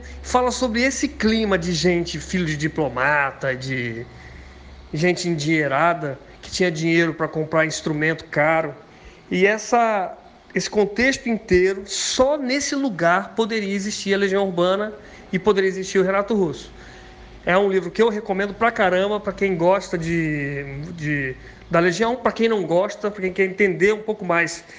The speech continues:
das bandas de Brasília. Brasília é um celeiro de bandas.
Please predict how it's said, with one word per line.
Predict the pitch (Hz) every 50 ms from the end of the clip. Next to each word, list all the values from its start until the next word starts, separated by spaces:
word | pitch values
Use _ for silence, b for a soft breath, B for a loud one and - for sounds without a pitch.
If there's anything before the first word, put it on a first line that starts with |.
| B B B B
das | 180 180 170 143
bandas | 151 165 190 208 202 175
de | 170
Brasília. | 160 170 156 139 135 147 185 196
Brasília | - 160 143 147 143 151 165 175
é |
um | 156
celeiro | - 170 156 165 165 151
de | 151
bandas. | 147 143 135 139 151 170 190 202 214 202 - - -